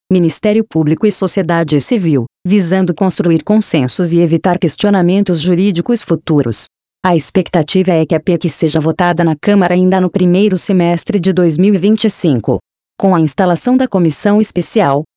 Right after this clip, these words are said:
a Câmara dos Deputados dá início a um processo que poderá redefinir a segurança pública no Brasil. Caso aprovada, a pec dezoito, vinte e vinte e cinco representará um marco histórico,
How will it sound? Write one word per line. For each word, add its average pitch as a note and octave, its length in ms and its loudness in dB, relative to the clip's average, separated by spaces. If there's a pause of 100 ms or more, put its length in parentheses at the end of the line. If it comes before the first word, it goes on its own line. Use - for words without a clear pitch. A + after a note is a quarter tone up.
a F#3+ 60 2
Câmara A3 400 0
dos D#3+ 180 -2
Deputados F#3+ 640 0
dá F#3 160 0
início F#3 400 0
a F3+ 60 2
um G#3 100 2
processo E3+ 560 -2
que F3 120 -6
poderá D#3+ 360 0
redefinir E3+ 640 0
a G3+ 60 0
segurança D#3+ 560 0
pública G3 420 0
no F#3+ 80 2
Brasil. E3 520 -2 (360)
Caso F#3+ 320 0
aprovada, F3 640 0 (180)
a F3+ 120 0
pec A3 340 0
dezoito, F3 720 0 (200)
vinte A3 260 2
e G3 40 2
vinte G3+ 280 0
e D#3+ 40 -2
cinco F3 300 -2
representará E3 760 0
um F#3+ 120 2
marco F3+ 320 0
histórico, E3 640 0